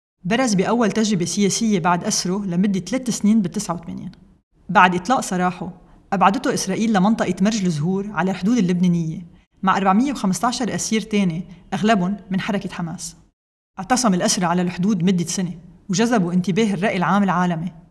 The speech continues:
لحد ما كسروا قرار إبعادهم. وبيعتبر كتير ناس هالتجربة نقطة الانطلاق السياسية لحركة حماس. بعد عودته للقطاع، ترأس هنية مكتب زعيم الحركة، الشيخ أحمد ياسين، سنة السبعة وتسعين. الشي اللي مهد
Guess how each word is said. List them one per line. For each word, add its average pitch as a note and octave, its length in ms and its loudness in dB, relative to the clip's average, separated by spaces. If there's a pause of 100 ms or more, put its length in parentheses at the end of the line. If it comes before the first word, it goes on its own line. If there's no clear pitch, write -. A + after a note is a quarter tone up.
(340)
لحد G3+ 200 0
ما G3 80 2
كسروا G#3+ 400 0
قرار F#3+ 320 0
إبعادهم. E3+ 400 -6 (560)
وبيعتبر F#3+ 420 0
كتير G#3 240 0
ناس G#3 240 4
هالتجربة F3+ 540 0 (140)
نقطة A3+ 320 0
الانطلاق G#3+ 380 0
السياسية G3 640 -2
لحركة G3+ 460 -2
حماس. F3 500 -10 (1160)
بعد G#3+ 240 8
عودته A3 260 2
للقطاع، F3 680 -4
ترأس - 340 -2
هنية G3+ 280 6
مكتب F#3+ 300 0
زعيم F3+ 260 0
الحركة، F3 420 -6 (180)
الشيخ - 300 -2
أحمد F#3+ 320 0
ياسين، F#3+ 320 0
سنة G3 220 -2
السبعة F3+ 280 0
وتسعين. E3+ 380 -8 (840)
الشي - 200 0
اللي G#3+ 160 4
مهد F#3 420 0